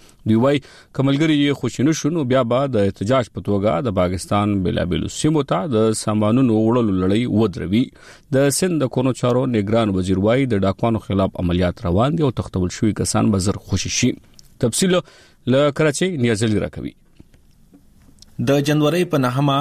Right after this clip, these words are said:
Speaker 2: په کراچۍ کې د خبري غونډې په مهال د سامان وړونکو ګاډو اتحادیې ګوډز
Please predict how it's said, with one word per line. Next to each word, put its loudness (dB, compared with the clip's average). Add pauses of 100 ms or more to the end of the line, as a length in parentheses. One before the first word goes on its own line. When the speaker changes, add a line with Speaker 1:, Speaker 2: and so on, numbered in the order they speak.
(100)
Speaker 2:
په 0
کراچۍ 0
کې 0
د 0
خبري 0
غونډې 0
په -2
مهال -2 (320)
د 4
سامان 0
وړونکو -2 (140)
ګاډو 2 (160)
اتحادیې 0
ګوډز -2